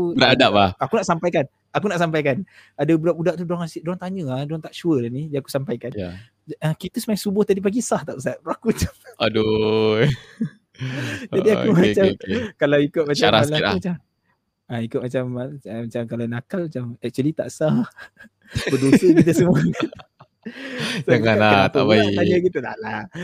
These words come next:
Speaker 2: "Kenapa
Speaker 1: Ha.
Speaker 2: pula?" Eh, aku cakap, terus aku macam, "Eh, kenapa? Ah, ada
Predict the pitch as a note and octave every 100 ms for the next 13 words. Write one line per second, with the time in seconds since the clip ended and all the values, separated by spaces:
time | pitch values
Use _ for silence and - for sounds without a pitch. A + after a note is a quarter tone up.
0 | F#3+ - G3+ G3 F#3+ C#3 D3 D3 - D3+
1 | C#3+ D#3+ F3+ F#3 F#3+ F#3 F#3+ - G3+ D#3+
2 | D3+ - A#3+ E3 D3 C#3+ C#3+ C#3 C#3+